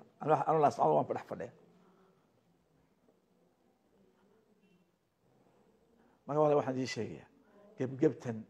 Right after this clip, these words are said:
idama baahna. Sharci baa u baahan tahay ku socotaan. Maanta dalkeena sharci kama socdo. Maxkamadaha haddaad tagtid, waa suuq lagu kala iibsaya dadka. Wase caafimaadka haddaad tagtid, sharci kama jiro.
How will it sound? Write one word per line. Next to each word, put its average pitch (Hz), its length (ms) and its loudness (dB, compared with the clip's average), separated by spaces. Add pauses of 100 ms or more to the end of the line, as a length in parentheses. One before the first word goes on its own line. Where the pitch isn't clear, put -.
(760)
idama 113 220 -6
baahna. - 320 -16 (520)
Sharci 180 340 6
baa 160 120 10
u 151 40 8
baahan 135 220 4
tahay 123 100 2
ku 107 60 -6
socotaan. - 420 -10 (1040)
Maanta 160 260 2
dalkeena 143 360 2
sharci - 280 -6
kama 120 140 -6
socdo. - 260 -14 (1040)
Maxkamadaha 147 540 4
haddaad 139 280 4
tagtid, - 280 -20 (800)
waa 123 100 0
suuq 135 220 -4
lagu 117 140 -6
kala 117 120 -6
iibsaya 104 280 -8
dadka. - 240 -18 (1500)
Wase 123 200 -4
caafimaadka 147 680 4
haddaad 120 200 0
tagtid, - 280 -20 (760)
sharci - 300 -2
kama 110 240 -8
jiro. - 260 -20